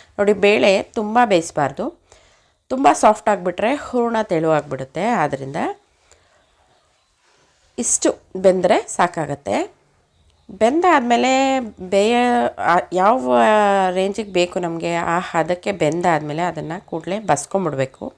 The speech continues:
ನಾವು ಬಿಸಿ ನೀರಲ್ಲೇ ಹಾಗೆ ಬಿಟ್ಟರೆ ಬೇಳೆ ಇನ್ನೂ ಹೆಚ್ಚಾಗಿ ಬೆಂದು ನಮಗೆ ಹೂರಣ ತೆಳುವಾಗಿಬಿಡುತ್ತೆ. ಇದೆಲ್ಲ ಟಿಪ್ಸ್ನ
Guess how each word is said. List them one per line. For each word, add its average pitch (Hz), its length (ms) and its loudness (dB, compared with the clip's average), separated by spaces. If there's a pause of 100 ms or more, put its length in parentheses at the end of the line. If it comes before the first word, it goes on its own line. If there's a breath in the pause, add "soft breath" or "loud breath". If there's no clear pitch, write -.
(540 loud breath)
ನಾವು 208 160 4
ಬಿಸಿ 208 280 0
ನೀರಲ್ಲೇ 254 380 2
ಹಾಗೆ 196 420 0
ಬಿಟ್ಟರೆ 180 640 -2 (420 soft breath)
ಬೇಳೆ 262 320 6
ಇನ್ನೂ 233 160 -2
ಹೆಚ್ಚಾಗಿ 220 580 -2
ಬೆಂದು 170 560 -4 (400)
ನಮಗೆ 175 720 0 (720)
ಹೂರಣ 226 320 -2
ತೆಳುವಾಗಿಬಿಡುತ್ತೆ. 143 1080 -2 (100)
ಇದೆಲ್ಲ 240 400 4
ಟಿಪ್ಸ್ನ 202 420 -4